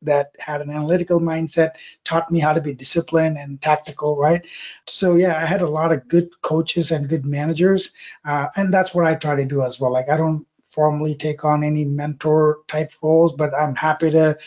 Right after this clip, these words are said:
spend a half hour, one hour with people to say what worked for me, 'cause that doesn't always translate to people, right? You know, what worked for me doesn't necessarily have to work for the others, but it gives them ideas about what they could be doing based on what they like. So that's kinda,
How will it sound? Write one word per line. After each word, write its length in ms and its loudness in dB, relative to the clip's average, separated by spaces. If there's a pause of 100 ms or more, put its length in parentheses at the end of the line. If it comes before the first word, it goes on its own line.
(180)
spend 260 0
a 40 0
half 280 -2
hour, 180 2
one 200 0
hour 200 4
with 120 -4
people 320 -4
to 80 -4
say 480 0 (360)
what 280 -2 (100)
worked 260 0
for 140 0
me, 300 4
'cause 240 -6 (100)
that 140 0
doesn't 240 2
always 400 2
translate 640 -2
to 100 -4
people, 340 0
right? 260 4
You 100 2
know, 80 0
what 280 -2
worked 220 0
for 100 -6
me 180 0
doesn't 360 0
necessarily 500 -2
have 160 -2
to 80 -10
work 260 -4
for 120 -4
the 100 2
others, 340 4
but 280 0 (300)
it 140 -4
gives 220 2
them 160 4
ideas 540 -2
about 180 0
what 200 0
they 120 2
could 220 0
be 80 0
doing 440 0 (200)
based 200 -4
on 100 0
what 180 2
they 120 2
like. 320 -4
So 380 0 (300)
that's 340 -2
kinda, 520 2